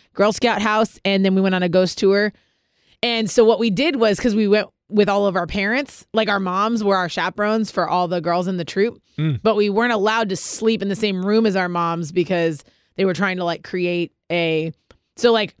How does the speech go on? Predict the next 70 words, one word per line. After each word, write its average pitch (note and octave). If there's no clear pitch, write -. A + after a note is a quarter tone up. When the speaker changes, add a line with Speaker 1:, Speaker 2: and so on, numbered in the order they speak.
Speaker 1:
half C4+
of C4
us C4+
stayed B3
in -
one A3+
room, G#3
half G#3
of F#3+
us G#3
stayed G3+
in F#3+
the F#3
others, F#3
and F#3
we F#3+
had G3
the F#3
moms F#3
in F3
our F#3
room E3
with F#3
the G3
girl, F#3
of F#3
the F#3
girls F#3+
who's F3+
were F3+
in F3+
the F3+
other F3
room E3
and E3+
vice D#3+
versa. F3
But A3+
the G#3
last G#3+
night G#3+
we F#3+
did F#3
the F3+
ghost F#3+
tour F3+
and E3+
they F3
allowed E3+
the F#3
moms F3
to E3
sleep F3
with D#3
their D#3+
daughters D#3+
because G#3
we G3
were F#3
all F#3
so G3
scared. D#3+
Speaker 2:
Oh, D#3
yeah. C3+
That F#3
would, G#3
that F#3
would F3+
be D#3
ter-, G3